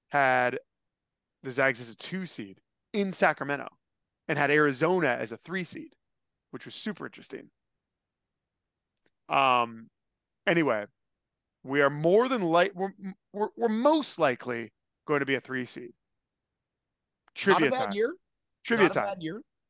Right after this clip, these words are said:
Speaker 1: How many three seeds have won the national championship?
Speaker 2: Five.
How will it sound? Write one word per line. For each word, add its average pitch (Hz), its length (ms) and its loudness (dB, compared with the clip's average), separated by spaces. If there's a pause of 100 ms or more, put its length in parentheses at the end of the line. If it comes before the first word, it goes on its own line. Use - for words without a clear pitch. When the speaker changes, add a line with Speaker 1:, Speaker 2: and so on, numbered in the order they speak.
(440)
Speaker 1:
How 196 300 2
many 240 160 2
three 208 240 -2
seeds 185 240 -2
have 156 120 -4
won 156 120 -2
the 143 60 -2
national 135 280 -2
championship? 110 460 -12 (2750)
Speaker 2:
Five. 107 440 0